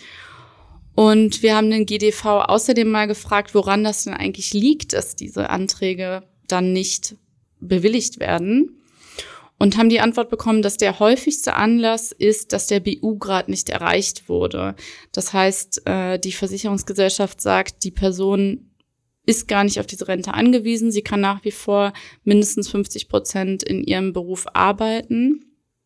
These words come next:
Ein anderer sehr häufig genannter Grund ist die Verletzung der sogenannten vorvertraglichen Anzeigepflicht. Das ist auch schon wieder so ein schönes Wort aus dem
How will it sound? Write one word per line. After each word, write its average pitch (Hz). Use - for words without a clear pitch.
Ein 196
anderer 233
sehr 214
häufig 214
genannter 208
Grund 208
ist -
die 202
Verletzung 208
der 202
sogenannten 196
vorvertraglichen 208
Anzeigepflicht. 190
Das -
ist -
auch -
schon 202
wieder 196
so -
ein 196
schönes 202
Wort 202
aus 202
dem 202